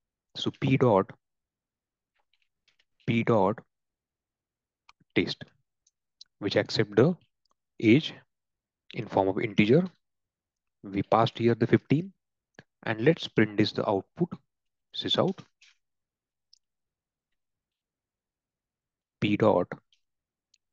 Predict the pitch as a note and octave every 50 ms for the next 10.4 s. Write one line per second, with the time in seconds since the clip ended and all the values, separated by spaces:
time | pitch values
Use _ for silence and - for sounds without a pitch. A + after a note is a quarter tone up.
0 | _ _ - - - - - - - - _ _ _ _ _ _ _ _ _ _
1 | _ _ _ _ _ _ _ _ _ _ _ _ _ _ _ _ _ _ _ _
2 | _ _ _ _ _ _ _ _ _ _ _ _ - _ _ - - - - F3
3 | - C3 - - - - - G#2+ - D3 D3+ B2+ G2+ G2 - - - F#2+ F#2+ -
4 | - _ _ _ _ _ _ _ _ _ _ _ A#2+ G#2+ G#2+ C3 - - G3+ F3+
5 | F3+ E3 A2 G2+ G2 G2+ G2 G2 G#2 G2+ G2 F#2 - - _ - - G2+ - _
6 | - A2+ - A2+ A#2 D#3 F#3 F3+ - _ _ _ _ _ _ _ _ _ _ _
7 | _ _ _ _ _ _ _ _ _ _ _ _ _ - - _ _ _ _ _
8 | _ - _ - G#2+ G2+ - G#2+ G#2 - D#3 F3+ G3 F3+ D#3 - G#2+ - - G#2
9 | F2+ F2 - - - - - _ - - G2 - - A2+ A#2+ C#3+ F#3 F3+ - -
10 | - F#2+ F#2 - - - -